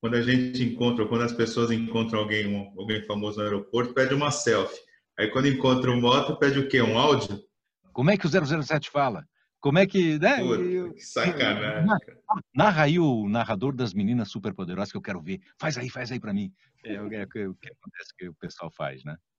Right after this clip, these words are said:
Speaker 2: Faz
Speaker 1: Os
Speaker 2: pra
Speaker 1: cara
Speaker 2: mim aí,
Speaker 1: pedir, pedir pra gravar pra pôr na caixa postal do celular. Olha que sacanagem.
Speaker 2: E isso também, ó. Gravar pra, como, como, como, como mensagem de atendimento de celular, isso é com muita frequência, né? Eu gravo ali na hora. Aqui, ó.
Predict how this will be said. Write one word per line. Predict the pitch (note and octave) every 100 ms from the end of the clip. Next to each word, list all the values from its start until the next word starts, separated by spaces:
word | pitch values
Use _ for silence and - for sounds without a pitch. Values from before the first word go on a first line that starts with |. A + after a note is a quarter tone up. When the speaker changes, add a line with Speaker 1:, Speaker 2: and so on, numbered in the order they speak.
| -
Speaker 2:
Faz | E3+
Speaker 1:
Os | -
Speaker 2:
pra | B2+
Speaker 1:
cara | B2
Speaker 2:
mim | A2
aí, | B2
Speaker 1:
pedir, | B2+ - - -
pedir | C3 C3 C#3
pra | C3+ B2+
gravar | B2 A#2+ B2+ B2
pra | C3
pôr | C3+ C3
na |
caixa | B2+ B2+ B2+
postal | - B2+ B2 A#2+
do | A#2+
celular. | - B2 A#2 G#2+ A2 A2
Olha | B2+
que | B2+
sacanagem. | B2 - G#2 A2+ A#2+ A2 G2+ - -
Speaker 2:
E | C#3 -
isso | - - -
também, | C4+ D3 G#3+ A#2+
ó. | E2 _ _
Gravar | G#2 G2+ F#2 A2
pra, | C3 A#2 F#2+
como, | - A2+ G#2+ F#2+
como, | F#2+ G2 F#2
como, | - G2 F#2 E2 D#2 C#2+ C2+ _ _ _
como | F#2+ F2+
mensagem | D#2+ E2+ - A#2 C3 G#2
de | F#2+
atendimento | F2 G2 D#2 G2 B2 F#2+
de |
celular, | D#2 F2+ D#2 G#2+
isso | G3 G#4
é | G#4 -
com | -
muita | G#2 D#3+ G#2+
frequência, | - D#2 E2+ G2 A2+ E2
né? | F2+ A#2
Eu | B2 _
gravo | C#3+ -
ali | A#2
na | F#2 E2
hora. | G#2 G#2 - _ _ _ - _ -
Aqui, | D2 -
ó. | C3+